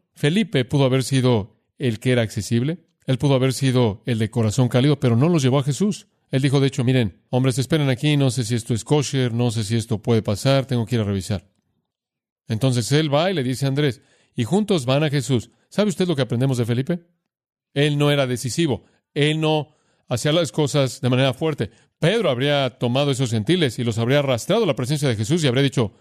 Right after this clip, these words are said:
"Señor, ve estos hombres, te quieren ver". Pero no Felipe. Felipe tenía que revisarlo. Tenía que revisar con alguien más. Bueno, ¿qué le estaba molestando? Él todavía estaba viviendo en el capítulo diez de Mateo.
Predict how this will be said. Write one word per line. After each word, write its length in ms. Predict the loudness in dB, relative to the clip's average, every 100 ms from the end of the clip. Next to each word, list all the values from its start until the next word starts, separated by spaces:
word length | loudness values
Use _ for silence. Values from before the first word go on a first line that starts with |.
| _
"Señor, 420 | -2 2 2 0
ve 120 | -2
estos 280 | -2 -2 0
hombres, 220 | 0 0
te 100 | -2
quieren 200 | 0 0
ver". 320 | 2 -2 -4 _
Pero 140 | -8 -4
no 100 | -4
Felipe. 380 | -4 -8 -10 -16 _ _ _ _
Felipe 360 | 0 0 0
tenía 240 | -2 0 0
que 100 | 0
revisarlo. 500 | 0 0 -4 -6 -12 _ _ _ _ _ _ _
Tenía 220 | 0 2
que 100 | 2
revisar 320 | 0 2 0
con 140 | 0 0
alguien 200 | 0 0
más. 140 | -2
Bueno, 280 | 0 -2 -2 _
¿qué 100 | -4
le 40 | -2
estaba 200 | 0 0
molestando? 520 | 0 0 0 0 -4 _ _
Él 200 | -4 -2
todavía 300 | 0 0 0
estaba 220 | 0 0
viviendo 300 | 0 2 2
en 60 | 2
el 40 |
capítulo 380 | 0 -2 2 2
diez 180 | 4 4
de 60 | 2
Mateo. 380 | 0 0 0